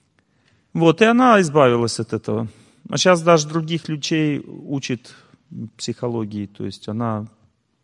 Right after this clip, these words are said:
начала изучать эту тему, как помочь людям. Начала сама другим помогать, потому что сама себе смогла помочь.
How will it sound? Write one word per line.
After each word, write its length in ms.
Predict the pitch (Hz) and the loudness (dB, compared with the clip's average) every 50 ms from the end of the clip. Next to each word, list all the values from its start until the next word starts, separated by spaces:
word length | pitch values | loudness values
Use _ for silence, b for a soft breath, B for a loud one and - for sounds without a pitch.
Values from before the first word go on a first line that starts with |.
| _ | _
начала 400 | - 117 107 - - - 117 113 107 | -10 -8 -8 -8 -6 -4 -4 -4 -4
изучать 460 | 104 113 - - - 139 131 131 - | -4 -8 -10 -6 -4 -4 -4 -4 -6
эту 180 | 113 - - 107 | -12 -14 -16 -16
тему, 400 | - - 120 110 104 104 104 98 | -8 -6 -4 -4 -4 -6 -8 -10
как 400 | 101 - 110 104 - - 117 - _ _ | -10 -10 -10 -10 -10 -16 -20 -20 _ _
помочь 400 | 110 107 107 113 107 - - - | -6 -6 -4 -6 -6 -8 -10 -10
людям. 380 | 110 98 92 101 95 92 92 - _ _ _ | -10 -10 -10 -10 -12 -12 -14 -16 _ _ _
Начала 360 | - 117 110 - - 117 113 | -10 -8 -8 -6 -4 -4 -4
сама 280 | 107 - - 117 110 104 | -4 -4 -6 -6 -6 -6
другим 380 | 101 104 104 98 98 95 92 87 | -8 -8 -12 -10 -10 -10 -12 -10
помогать, 420 | - 101 104 101 98 98 98 104 _ _ | -12 -14 -14 -12 -14 -14 -16 -16 _ _
потому 260 | _ _ - 110 107 107 | _ _ -12 -12 -12 -12
что 240 | - - 107 101 - b b b b b | -10 -10 -10 -10 -10 b b b b b
сама 260 | - - - 113 120 | -8 -4 -2 0 0
себе 280 | 110 - 123 113 110 107 | -2 -2 -4 -4 -2 -2
смогла 360 | - - 107 101 92 104 98 | -2 -4 -4 -6 -6 -6 -6
помочь. 460 | 92 - 98 95 92 95 - - - | -6 -8 -8 -10 -10 -10 -12 -14 -16